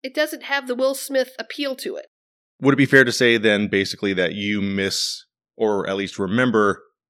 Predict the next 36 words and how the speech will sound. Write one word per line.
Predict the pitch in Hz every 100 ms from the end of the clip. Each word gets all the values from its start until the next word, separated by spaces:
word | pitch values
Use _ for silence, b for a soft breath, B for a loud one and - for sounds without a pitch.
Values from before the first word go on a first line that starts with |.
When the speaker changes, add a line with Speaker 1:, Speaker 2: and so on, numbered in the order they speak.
| _ -
Speaker 2:
the | 98 92
nineties | 104 101 90 80
Will | 76
Smith? | - 73 - - _ _ _
That's | 101 -
more | 113
of | 95
our | - 90 92 87
era. | 82 78 - _ -
Speaker 1:
Yeah, | 240 185
the | 185 185 262
nineties | 277 294 285
Will | 285
Smith. | 269 285 269
I |
mean, | 285
he | 277 330
has | 320 359
done | - 320
some | 294 302 220
good | 226 247
movies. | 208 254 226 190 196 - - _ _ _ -
I | 196
myself | 254 226 226 233 196
didn't | 208 196 151
like | 175 214
them, | 247
but | 208
that | 180
doesn't | 202 196
mean | 190 180
they're | 156
bad | 170 175 226
movies. | 175 156 135 202 220 - _ 123
Speaker 2:
Will | 170
Smith | - 135 147